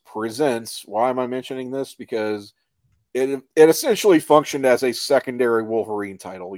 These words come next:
It was an anthology book, but it always had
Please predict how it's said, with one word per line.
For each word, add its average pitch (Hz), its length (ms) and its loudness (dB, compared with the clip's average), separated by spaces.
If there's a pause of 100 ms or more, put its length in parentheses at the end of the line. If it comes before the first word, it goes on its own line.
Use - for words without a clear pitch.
It 127 80 -2
was 117 160 -2
an 110 80 -8
anthology 151 600 6
book, 123 320 -2
but 113 80 -4
it 110 100 -4
always 117 340 0
had 107 420 -8